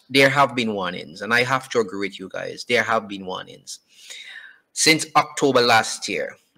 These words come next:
five hundred and seventy-seven earthquakes and counting. Since October last year have struck Jamaica. Many of them, you may not have felt them because they were of magnitude three point one, three point two.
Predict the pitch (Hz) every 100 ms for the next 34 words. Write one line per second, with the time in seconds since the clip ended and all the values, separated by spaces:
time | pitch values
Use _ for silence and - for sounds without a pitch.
0 | - - - 135 131 135 131 127 - -
1 | 123 120 113 110 - - 107 107 - -
2 | 101 98 95 - - 92 90 98 90 -
3 | 87 - - - 104 92 90 - 110 -
4 | 80 62 _ _ _ - _ - - 226
5 | - - - - 120 104 101 95 - -
6 | 58 53 - _ _ - - - - -
7 | 101 98 - - - 104 95 104 98 95
8 | 98 87 107 127 135 131 113 113 107 113
9 | 117 120 151 - - 117 - - 101 98
10 | 95 87 92 - 92 87 - - _ _
11 | - - - 104 101 104 101 101 95 95
12 | 98 98 98 98 104 98 95 - - 202
13 | 95 98 90 92 104 104 98 95 92 90
14 | 95 90 90 113 107